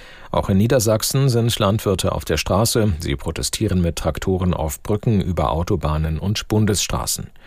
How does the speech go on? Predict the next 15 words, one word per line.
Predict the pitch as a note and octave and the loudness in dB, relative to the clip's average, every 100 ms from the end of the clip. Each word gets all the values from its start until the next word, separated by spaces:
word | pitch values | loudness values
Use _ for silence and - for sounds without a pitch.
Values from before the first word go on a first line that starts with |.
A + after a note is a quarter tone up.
| - - - - | -20 -20 -12 0
Landvolk-Präsident | G#2 B2 - B2 C3 - A2+ G#2 G#2 G2+ G2 F#2+ | 2 2 2 2 0 -2 -2 0 2 2 2 2
Henjes | G#2+ G2 G2+ A#2+ | 2 4 2 0
sagte, | - G#2+ A2 A#2+ | 2 0 0 0
nach | A2+ G2 F2+ F2 | 2 4 2 2
wie | E2+ | -2
vor | - G2 F#2 | -2 0 0
gehe | E2+ E2+ E2 | 2 0 2
es | D2+ D2 | 0 -2
um | - C2+ | -2 -2
den | C#2+ | -2
Erhalt | G#1 B1+ D#2 D#2 | -2 -2 -2 -2
von | - F2 | 0 0
Steuervergünstigungen | F2 G#2 G2 G2+ - F#2 F#2 E2 - - D2+ D#2 D#2 | 0 2 2 2 2 0 2 0 -2 -2 0 0 0
beim | D2+ D2+ | 0 -2
Agrardiesel. | F#2 G#2 F2+ F2+ C#2+ C2+ A#1+ | 0 0 0 0 0 -4 -4